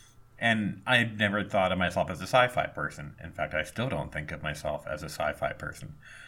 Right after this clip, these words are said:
So the idea of watching Doctor Who was sort of meh. I did watch the McGann movie for reasons I really don't fully understand.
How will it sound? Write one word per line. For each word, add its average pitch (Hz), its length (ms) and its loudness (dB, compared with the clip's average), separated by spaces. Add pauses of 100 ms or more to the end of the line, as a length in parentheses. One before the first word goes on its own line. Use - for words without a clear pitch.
(140)
So 95 560 4
the 98 160 4
idea 92 180 6
of 85 80 2
watching 90 340 2
Doctor 78 260 0
Who 82 140 -4
was 76 140 -6
sort 78 140 -4
of 76 200 -6
meh. 80 260 -2 (500)
I 110 120 6
did 165 360 8
watch 120 380 6
the 120 60 2
McGann 101 480 6
movie 85 360 2
for 90 220 -4
reasons 98 480 0
I 73 140 4
really 135 440 2
don't 107 340 -4
fully 101 340 -2
understand. 87 680 -6